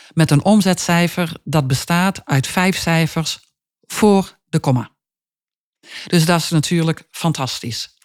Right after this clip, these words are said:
Ik was vier maanden bezig, heel weinig naamsbekendheid en ik draai zo'n omzet. En ben ik daar trots op? Ik ben daar keitrots op. Ik ben daar heel trots op. Maar ik heb daarover op social media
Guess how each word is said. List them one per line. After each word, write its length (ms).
Ik 140
was 160
vier 260
maanden 280
bezig, 480
heel 340
weinig 300
naamsbekendheid 1000
en 140
ik 120
draai 440
zo'n 420
omzet. 460
En 120
ben 120
ik 100
daar 120
trots 300
op? 260
Ik 160
ben 160
daar 240
keitrots 520
op. 280
Ik 140
ben 140
daar 160
heel 320
trots 360
op. 240
Maar 260
ik 120
heb 140
daarover 520
op 140
social 380
media 600